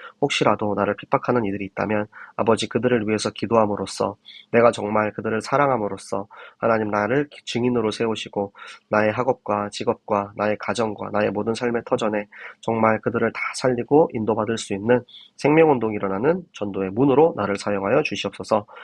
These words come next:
지금도 살아계셔서 나의 기도를 들으시고 기도에 응답하실 하나님께 감사드리며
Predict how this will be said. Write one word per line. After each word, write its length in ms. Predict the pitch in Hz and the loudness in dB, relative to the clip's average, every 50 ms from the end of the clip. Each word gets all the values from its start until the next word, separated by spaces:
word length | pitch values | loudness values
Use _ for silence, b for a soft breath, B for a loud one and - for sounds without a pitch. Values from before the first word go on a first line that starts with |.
| B B B B | B B B B
지금도 320 | - 113 120 117 113 113 | -4 -2 -2 0 0 0
살아계셔서 500 | 107 123 113 113 110 113 107 104 110 110 | 0 0 -2 -2 -2 -4 -6 -6 -4 -2
나의 180 | 101 101 101 98 | 0 0 -2 -2
기도를 280 | 110 98 107 101 95 - | -4 -4 -4 -4 -4 -4
들으시고 500 | 117 107 107 - - - 151 165 185 185 | -4 -6 -6 -4 0 4 4 4 4 2
기도에 260 | - - 90 110 98 | -6 -6 -4 -2 -2
응답하실 540 | - 117 123 - - - 131 127 - 156 139 | 0 2 2 2 4 2 2 0 0 0 0
하나님께 360 | 131 120 110 107 - - 120 | 2 0 0 0 0 -2 -2
감사드리며 640 | - - 98 98 113 101 90 85 101 107 135 160 190 | 0 -2 -4 -4 -4 -4 -4 -4 0 2 2 2 2